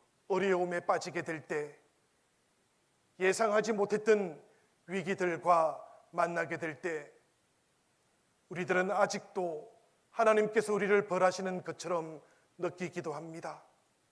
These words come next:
습관적으로 죄값을 치르기 위해서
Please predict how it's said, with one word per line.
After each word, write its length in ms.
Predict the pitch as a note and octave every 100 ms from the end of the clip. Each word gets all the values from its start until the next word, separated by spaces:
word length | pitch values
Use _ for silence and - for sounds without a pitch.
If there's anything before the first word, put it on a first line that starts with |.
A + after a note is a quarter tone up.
| _ _ _ _ _
습관적으로 1080 | - - - G#3+ G#3 G#3+ G3+ G3+ F3 D3 - - _ _
죄값을 560 | - F#3+ F#3+ F#3+ - G3
치르기 540 | - B3+ E3+ G3+ F3
위해서 640 | F3 F3 E3 F#3 E3 D3